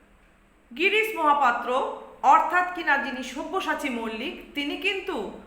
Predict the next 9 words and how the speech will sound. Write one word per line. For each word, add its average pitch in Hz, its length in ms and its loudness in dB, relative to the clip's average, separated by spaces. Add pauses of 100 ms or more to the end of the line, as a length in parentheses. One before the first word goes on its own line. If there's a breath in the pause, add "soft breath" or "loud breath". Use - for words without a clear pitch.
অপূর্ব 392 560 6
দৃষ্টিতে 311 1000 -4 (600)
তখনও 359 500 2
পর্যন্ত 311 560 -2 (360)
গিরিশ 277 360 -6
মহাপাত্র 220 540 -4
হিসেবেই 214 640 -4
পরিচিত 185 460 -8
ছিলেন। 143 380 -10